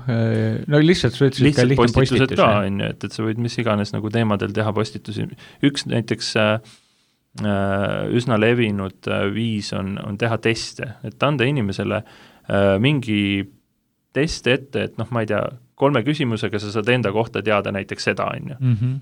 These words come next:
Speaker 2: Et, äh, mis mulle endale meeldis, see oli küll veebilehe näide, aga üks kosmeetika veebileht tegi siukse testi, et, et missugune,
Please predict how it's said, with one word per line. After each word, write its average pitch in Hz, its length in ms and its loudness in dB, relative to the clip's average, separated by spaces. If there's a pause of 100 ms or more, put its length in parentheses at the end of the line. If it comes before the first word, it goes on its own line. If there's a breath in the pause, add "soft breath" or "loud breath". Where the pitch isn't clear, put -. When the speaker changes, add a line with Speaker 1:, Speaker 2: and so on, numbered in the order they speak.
Speaker 2:
Et, 98 500 -6
äh, 107 200 0
mis 104 160 -6
mulle 107 260 2 (480)
endale 123 340 2
meeldis, 110 320 -2 (160)
see - 160 -2
oli 104 100 0
küll 104 140 -2
veebilehe 104 480 0
näide, 104 320 -2
aga 110 380 -4 (420 loud breath)
üks 107 240 -6
kosmeetika 107 1000 0
veebileht 120 680 -2 (100)
tegi 107 220 -2
siukse 120 260 -2
testi, - 380 -2
et, - 180 -8
et - 140 -8
missugune, 107 720 -2